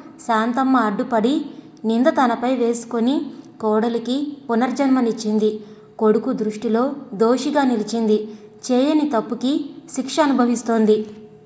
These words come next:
స్వప్న ఏడుస్తూనే ఉంది. ఇంతలో డోర్ తీసిన శబ్దం వినిపించింది. "స్వప్న, ఆవిడ వెళ్ళిందా?" అని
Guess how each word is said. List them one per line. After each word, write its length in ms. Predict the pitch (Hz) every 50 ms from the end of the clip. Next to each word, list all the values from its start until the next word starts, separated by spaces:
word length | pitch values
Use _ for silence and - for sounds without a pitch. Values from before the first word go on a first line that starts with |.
| - - - _ -
స్వప్న 460 | - - 240 220 208 220 214 262 262
ఏడుస్తూనే 840 | 269 254 226 220 220 214 240 226 - - 262 262 262 254 269 277 285
ఉంది. 580 | 277 269 262 247 240 226 - - - - - - - - - 226
ఇంతలో 600 | 220 214 220 214 240 233 233 240 254 311 370 - - - - - - -
డోర్ 320 | 214 240 240 262 311 339 294
తీసిన 300 | 320 302 - 294 285 277
శబ్దం 380 | 277 262 247 208 196 277 277
వినిపించింది. 880 | 269 262 240 226 - 226 226 226 214 233 233 220 202 214 208 214 - - - - - - - - -
"స్వప్న, 560 | - 254 233 220 226 247 269 277 311 359 415 - - - - - - - -
ఆవిడ 220 | 240 240 240 240 233
వెళ్ళిందా?" 640 | 226 233 220 226 262 285 277 247 247 262 320 392 427 - - - - - - - - -
అని 380 | 214 208 214 277 339 320 262